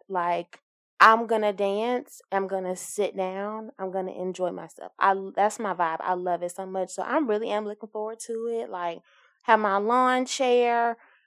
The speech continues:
Um, I don't know if I can bring a cup up in there, but if I can bring a cup, a cup will be with me. Okay, have my shades on,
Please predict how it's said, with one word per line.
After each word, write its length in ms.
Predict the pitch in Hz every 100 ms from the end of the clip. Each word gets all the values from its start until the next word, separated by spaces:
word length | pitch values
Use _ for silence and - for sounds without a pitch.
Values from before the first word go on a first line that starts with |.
| _ _
Um, 800 | 202 196 185 175 165 160 160 - _ _ _ _ _ -
I 140 | 208
don't 100 | 226
know 120 | 214
if 80 | 202
I 100 | 208
can 160 | 196 185
bring 260 | 220 240
a 60 | 208
cup 240 | - 208
up 160 | 190 190
in 100 | 208
there, 120 | 196
but 140 | 185 190
if 140 | 196
I 100 | 214
can 400 | - 294 302 277
bring 160 | 277 262
a 80 |
cup, 260 | 247 285 254
a 80 | 180
cup 320 | - 247 - -
will 160 | 233
be 300 | 214 220 214
with 360 | 214 226 202 220 _ _
me. 400 | 220 208 202 220
Okay, 280 | - 247 226
have 140 | 214 208
my 160 | 196
shades 540 | 196 - 262 254 254 247
on, 480 | 240 233 233 233